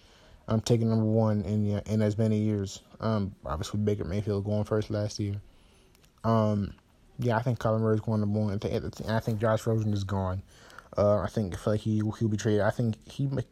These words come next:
it's a possibility he could be traded tonight. Um, uh, I think he, he, but obviously if they take Kyler Murray, Josh Rosen is gone.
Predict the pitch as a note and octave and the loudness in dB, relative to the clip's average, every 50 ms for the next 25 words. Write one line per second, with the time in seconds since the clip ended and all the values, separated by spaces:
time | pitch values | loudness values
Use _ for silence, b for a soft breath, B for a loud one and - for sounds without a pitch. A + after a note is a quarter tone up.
0 | - - - C#3 C#3 - - G3 F#3 - - G3 G3 F3 E3+ C#3 - - - D#3+ | -16 -16 -10 -10 -8 -2 -2 -2 -2 2 2 2 4 4 4 2 2 -2 -6 -4
1 | D#3 C3 - - - C#3+ C3+ A#2+ G#2+ G#2 - - G#2+ G2 F2+ F2+ - - - B | -4 -4 -4 -2 2 2 4 4 2 -2 -4 -4 -4 -4 -4 -6 -8 -12 -20 B
2 | B B B B B B B B B B B B - - F2 G#2 G2+ G2+ G2+ G2+ | B B B B B B B B B B B B -8 -4 -2 0 2 2 0 0
3 | G2 F#2+ B B B B B B B B B B B B B B B - - - | -2 -4 B B B B B B B B B B B B B B B -16 -16 -14
4 | _ - G2 G2+ G#2 G#2+ - - C3 A2 A2 A2+ - - A2 G2 G2+ G2+ G2+ - | _ -2 2 4 4 4 4 2 0 0 0 -2 -2 -2 -2 -2 0 -2 -2 -2
5 | - - - G#2+ A2 A2 A2 - - G2+ G2+ G2+ G2 G2+ G2+ G2 - G#2+ G2+ - | -2 -2 0 2 2 2 0 0 0 0 0 0 0 -2 -4 -2 -4 -6 -4 -2
6 | - G2+ G2 G2+ G#2 G#2 G#2 G2+ G2 F#2 - - _ - - G#2 G2+ G2+ - - | -2 -2 -2 -2 -2 -2 -2 -2 -2 -4 -6 -12 _ -2 0 0 0 0 -2 -2
7 | G#2 G2+ G2+ G2+ F#2+ F#2+ G2+ G#2 G2+ G2+ G2+ G2+ G#2 | -4 -2 -2 -4 -4 -4 -4 -4 -2 -2 0 -2 -4